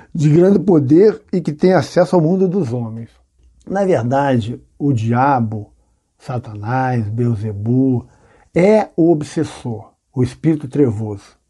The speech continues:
que realmente tem acesso aos homens. A gente sabe disso. Nos acessam mentalmente, nos intuem, nos, acabam nos dominando porque nós permitimos.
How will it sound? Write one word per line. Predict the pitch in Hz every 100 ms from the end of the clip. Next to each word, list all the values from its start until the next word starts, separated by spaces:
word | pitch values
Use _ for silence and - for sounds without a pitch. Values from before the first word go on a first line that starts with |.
| _ _
que | -
realmente | 233 233 180 165 185
tem | 220 277
acesso | 339 - 185 226
aos | 381 349
homens. | 151 160 139 107 - _ _ _ -
A | 131
gente | 113 -
sabe | - - 131
disso. | - 123 _ _ _ _ _ _ _
Nos | 131 127
acessam | 185 - 175 165 - 139
mentalmente, | 131 127 175 160 143 139 127 127
nos | 120 117 127
intuem, | 143 127 143 131 135 131 123 117 _ _ _ _ _ -
nos, | 139 143 127 - _ _
acabam | - 139 135
nos | 131 123 104
dominando | 120 123 147 139 135 127
porque | 123
nós | 117 113
permitimos. | - 110 135 131 135 131 131 123